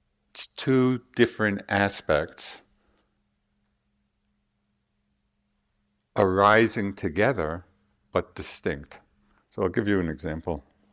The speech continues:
Uh, you know, so if you just look at this,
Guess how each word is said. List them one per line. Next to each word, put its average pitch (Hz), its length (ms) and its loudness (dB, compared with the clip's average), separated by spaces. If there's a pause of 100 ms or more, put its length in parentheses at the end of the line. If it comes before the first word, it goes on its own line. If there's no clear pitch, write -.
(1600)
Uh, 135 240 -10 (160)
you 131 140 -6
know, 92 140 -4
so 110 200 0
if - 120 -6
you 120 80 0
just - 260 -6
look 107 180 -4
at 95 100 -2
this, 80 480 -8